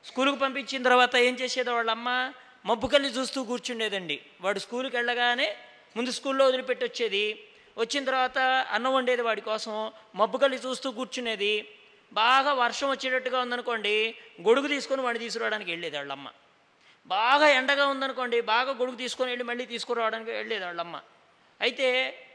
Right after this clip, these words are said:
వాళ్ళమ్మ అండి ఒంటి కన్ను ఆవిడండి, ఆవిడ ఒక్క కన్నే ఉంటది ఆవిడికి. అందుకని స్కూల్కి వెడితే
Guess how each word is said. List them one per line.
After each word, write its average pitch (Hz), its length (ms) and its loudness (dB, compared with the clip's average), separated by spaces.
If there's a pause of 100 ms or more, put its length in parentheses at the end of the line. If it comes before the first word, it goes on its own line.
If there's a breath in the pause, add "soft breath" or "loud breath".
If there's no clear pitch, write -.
వాళ్ళమ్మ 202 420 0
అండి 254 580 -4
ఒంటి 220 260 -4
కన్ను 233 280 -2
ఆవిడండి, 151 400 -4
ఆవిడ 110 160 -6 (440)
ఒక్క 160 160 -10
కన్నే 240 300 0
ఉంటది 190 380 -6 (280)
ఆవిడికి. 160 340 -2 (800)
అందుకని 269 460 2
స్కూల్కి 285 420 -2
వెడితే 254 560 -2